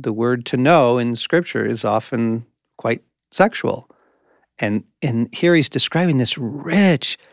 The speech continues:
rich experience of knowing and passing into and through each other's very souls in the coming kingdom, because all the fear is gone and all the guardedness is gone. And,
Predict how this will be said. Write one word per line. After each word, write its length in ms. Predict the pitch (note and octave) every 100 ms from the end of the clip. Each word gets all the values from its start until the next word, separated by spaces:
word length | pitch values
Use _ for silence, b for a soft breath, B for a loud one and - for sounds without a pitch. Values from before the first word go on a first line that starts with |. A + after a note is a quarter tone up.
| b b b b
rich 600 | - D#3+ E3 F3+ F#3+ -
experience 680 | C#3+ - - D3 C#3+ B2+ -
of 160 | B2 G#2+
knowing 600 | A#2 A#2+ A#2+ E3 D#3+ B2
and 140 | A2
passing 520 | - C#3+ C#3+ - A#2+ -
into 480 | D3 E3+ E3 - C3
and 180 | A2 A2
through 500 | - C#3+ D3+ B2+ F2+ b b b b b b b
each 320 | C#3 B2 - D#3+
other's 300 | D3 A#2+ -
very 280 | C#3+ C3+
souls 640 | A#2 - - D#3+ F3 F3+ C3
in 100 | B2
the 60 |
coming 320 | A2+ C3 B2+ A2+
kingdom, 400 | - B3+ F3+ C3
because 360 | B2+ D#3 D#3
all 240 | - D3+ D#3
the 80 |
fear 280 | D3 E3+ D#3+
is 120 | D#3
gone 360 | - C#3+ G3+ D#3
and 100 | A#2
all 140 | A#2+
the 100 | C3
guardedness 680 | A#2+ A#2+ C3 E3+ B2+ A2 -
is 140 | B2 G#2
gone. 420 | - A#2 G#2 G#2
And, 180 | F#2+